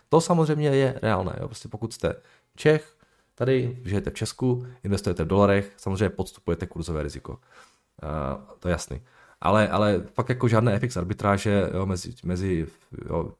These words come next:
že byste investoval do Google radši v eurech než v dolarech a nakonec něco vydělal, ne,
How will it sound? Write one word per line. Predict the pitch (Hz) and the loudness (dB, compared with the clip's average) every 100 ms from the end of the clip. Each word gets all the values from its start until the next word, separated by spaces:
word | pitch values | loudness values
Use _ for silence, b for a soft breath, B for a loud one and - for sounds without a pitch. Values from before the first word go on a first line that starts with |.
| - | -12
že | 87 | -8
byste | 92 - | -4 -2
investoval | 92 90 98 98 | -2 -2 -2 0
do | 92 | 0
Google | 92 90 95 92 | -2 -2 0 -2
radši | 90 - | -4 -2
v | |
eurech | 90 92 98 | 0 0 0
než | 87 | 0
v | |
dolarech | 87 87 87 92 | 0 0 0 -2
a | |
nakonec | 85 92 85 | -4 -4 -4
něco | 92 85 | -4 -4
vydělal, | 85 85 78 | -2 -2 -2
ne, | 80 | -4